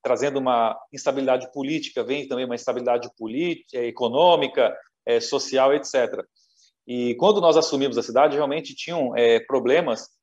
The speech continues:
é, heranças, é, de muitos anos em que estavam pendentes de resolução. Vou dar o exemplo aqui ao servi-, o, os servidores públicos da cidade, o funcionalismo. Nós tínhamos, é, décimo terceiro, férias, ou seja, débitos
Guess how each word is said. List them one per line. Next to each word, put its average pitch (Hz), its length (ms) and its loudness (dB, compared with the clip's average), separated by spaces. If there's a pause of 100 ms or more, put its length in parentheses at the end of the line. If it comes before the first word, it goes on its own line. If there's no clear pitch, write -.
(220)
é, 113 260 0
heranças, 131 720 0 (100)
é, 117 240 -2
de 120 140 -6
muitos 170 400 -2
anos 160 380 0 (240)
em 123 60 -20
que - 80 -16
estavam 143 260 0
pendentes 160 440 0
de 151 80 -6
resolução. 156 680 0 (640)
Vou 123 120 -2
dar 139 160 4
o 143 40 4
exemplo 147 300 0
aqui 165 380 -2
ao 139 480 0
servi-, 143 300 -8
o, 127 680 -4
os 113 120 -10
servidores 180 380 0
públicos 151 340 -10
da 123 80 -2
cidade, 107 340 4
o - 80 -14
funcionalismo. 123 600 -4 (540)
Nós 123 200 -2
tínhamos, 175 560 0
é, 123 100 2
décimo 135 340 2
terceiro, 156 500 4
férias, 143 680 4 (280)
ou 131 100 -4
seja, 123 240 -4
débitos 135 640 2